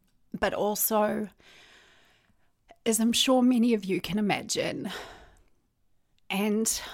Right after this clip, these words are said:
I know some of you also had to experience, I I didn't get to hold my mum's hand and say goodbye.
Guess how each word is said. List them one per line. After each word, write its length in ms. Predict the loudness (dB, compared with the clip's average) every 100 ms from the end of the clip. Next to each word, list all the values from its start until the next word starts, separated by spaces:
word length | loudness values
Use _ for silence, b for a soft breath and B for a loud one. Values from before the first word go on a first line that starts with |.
| B
I 140 | -2 0
know 180 | 2
some 260 | 0 0 0
of 140 | 0
you 160 | 0 -2
also 400 | -2 -2 -2 -2
had 260 | -4 -4 -6
to 120 | -8
experience, 960 | -6 -6 -4 -4 -2 -4 -2 -2 -4 -8 _ _ _ _ _ _ _ _ _ _
I 460 | -2 0 0 -4 B B B B B B B _ _
I 60 | -6
didn't 560 | -2 0 2 0 -2
get 540 | -2 0 0 -4 -4 -4 -6
to 440 | -4 -2 -2 -6
hold 400 | -6 -2 -2 0
my 160 | -2 0
mum's 380 | 0 0 -2
hand 540 | -4 -6 -6 -8 -10 -10 -18 -6
and 100 | -2
say 220 | 0 0
goodbye. 600 | -2 -2 0 0 -4 -12